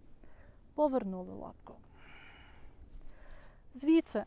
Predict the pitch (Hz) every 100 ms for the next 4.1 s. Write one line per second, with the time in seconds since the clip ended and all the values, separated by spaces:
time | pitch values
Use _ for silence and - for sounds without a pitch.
0 | - 285 330 320 254 277 285 269 240 240
1 | 254 - 220 - 311 302 262 233 311 -
2 | - - - 247 - 247 247 247 240 247
3 | 226 220 208 254 262 254 208 196 190 185